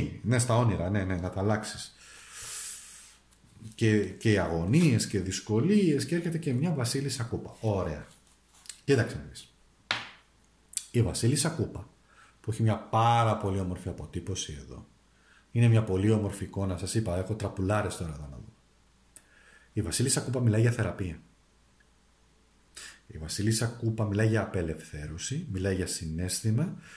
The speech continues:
Η βασίλισσα κούπα έρχεται να σε απελευθερώσει από αυτά τα δεινά. Αγαπημένη μου ή αγαπημένη μου. Ή είναι μια γυναίκα που σε βοηθάει, μπορεί να είναι θεραπεύτρια, σε οποιοδήποτε τομέα,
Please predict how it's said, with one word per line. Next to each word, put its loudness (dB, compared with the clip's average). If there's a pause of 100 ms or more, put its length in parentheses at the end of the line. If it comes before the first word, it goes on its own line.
(140)
Η -4
βασίλισσα -2
κούπα -6
έρχεται -2 (520)
να 2
σε 2
απελευθερώσει 2 (360)
από -4
αυτά -2
τα 0
δεινά. 4 (1400)
Αγαπημένη 4
μου -4 (120)
ή 4
αγαπημένη 2
μου. -12 (680)
Ή 2 (140)
είναι 4
μια 6
γυναίκα 4
που -8
σε -2
βοηθάει, 0
μπορεί 2
να 4
είναι 2
θεραπεύτρια, -6 (720)
σε 0
οποιοδήποτε 4
τομέα, -8